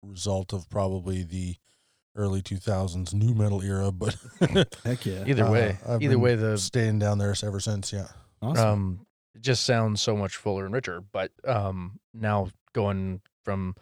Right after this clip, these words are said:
Speaker 3: thirteen fifty-sixes to, like, what are they, ten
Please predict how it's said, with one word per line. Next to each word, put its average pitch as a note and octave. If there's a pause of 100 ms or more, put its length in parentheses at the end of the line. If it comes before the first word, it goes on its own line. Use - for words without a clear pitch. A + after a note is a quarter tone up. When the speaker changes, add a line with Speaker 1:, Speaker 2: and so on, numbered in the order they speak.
(380)
Speaker 3:
thirteen F#2+
fifty-sixes G2
to, G#2
like, F#2+ (340)
what F#2
are F#2
they, E2+
ten F#2